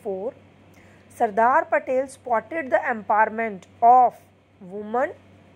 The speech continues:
the abolition of alcoholism, untouchability and caste discrimination.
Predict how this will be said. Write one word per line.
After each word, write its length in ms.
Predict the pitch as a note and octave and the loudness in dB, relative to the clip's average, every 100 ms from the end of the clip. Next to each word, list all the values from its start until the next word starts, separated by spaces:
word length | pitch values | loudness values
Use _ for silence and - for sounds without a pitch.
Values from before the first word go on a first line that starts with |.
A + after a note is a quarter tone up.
| _ | _
the 180 | F#3+ A3+ | -6 -2
abolition 720 | A3 F#3 A3+ A3+ B3+ C#4+ C#4+ - | -2 2 2 2 -2 -10 -12 0
of 180 | A#3+ A3+ - A3 | 0 0 -4 -6
alcoholism, 760 | G3 - G#3 G#3 G#3+ C#4 D#4 - _ | -6 -4 -4 -4 -6 -8 -16 -20 _
untouchability 920 | G#3+ G3+ A3 G#3+ B3 A3 A#3 A#3 D#4 - A3 | -10 -6 -4 -2 -4 -4 -4 -4 -10 -10 -8
and 340 | G#3 A#3+ E4 - _ _ - - | -6 -6 -8 -14 _ _ -20 -2
caste 440 | B3+ C4+ D#4 - - F3+ | 2 2 0 -8 -20 -10
discrimination. 880 | A3 - A#3+ G3+ F#3+ F3 E3 - E3 | -10 -8 -6 -6 -8 -12 -14 -18 -20